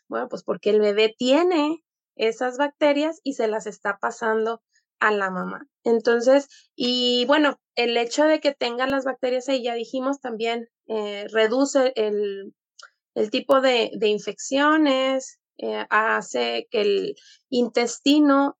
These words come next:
digamos, de cierta made-, manera madure de forma, pues, adecuada o correcta para que pueda, eh, digerir y asimilar los nutrientes que se les está pasando.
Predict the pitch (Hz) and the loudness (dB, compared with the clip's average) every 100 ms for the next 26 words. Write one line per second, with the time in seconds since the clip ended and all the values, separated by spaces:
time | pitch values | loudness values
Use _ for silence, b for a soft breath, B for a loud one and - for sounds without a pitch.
0 | _ - 226 226 220 240 247 262 247 226 | _ -6 0 2 0 -2 -2 -2 -2 -4
1 | 254 247 240 226 233 220 214 214 233 247 | -4 -6 -6 -8 -6 -6 -4 -4 -4 -2
2 | 226 202 254 311 302 294 285 247 247 226 | -2 0 0 0 0 -2 -6 -12 -8 -4
3 | 220 220 226 220 214 - _ - - 254 | -4 -4 -4 -4 -6 -14 _ -20 -8 -4
4 | 240 247 214 - 247 269 262 247 220 - | 0 0 0 -2 0 0 -2 -6 -10 -10
5 | 220 214 240 240 - 156 _ _ _ _ | -12 -8 -8 -8 -6 -6 _ _ _ _
6 | 233 240 240 269 269 269 202 202 214 226 | 0 2 0 0 -2 0 0 0 0 -2
7 | - 196 190 226 214 214 208 262 285 - | -4 -6 -6 -6 2 4 4 0 -2 -6
8 | _ _ _ 226 220 226 226 208 220 214 | _ _ _ -2 0 0 -2 -4 0 2
9 | 208 202 214 226 226 208 202 190 226 - | 2 0 -2 -4 -6 -6 -6 -6 -8 -6
10 | 214 202 185 185 - 196 190 185 - - | -6 -6 -8 -10 -8 -6 -6 -8 -10 -16